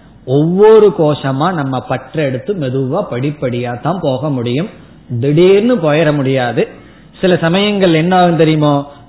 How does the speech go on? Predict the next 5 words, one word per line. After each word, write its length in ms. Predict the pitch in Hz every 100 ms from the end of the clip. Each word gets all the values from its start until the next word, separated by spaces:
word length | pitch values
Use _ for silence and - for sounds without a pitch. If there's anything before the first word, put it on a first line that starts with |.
| 117
திடீர்னு 640 | 135 151 180 202 208 220 233
மேலான 640 | 156 160 175 180 190 202
நிலைக்கு 400 | 170 156 160 170
மனசு 300 | 147 151 156
இருக்கும், 280 | 139 -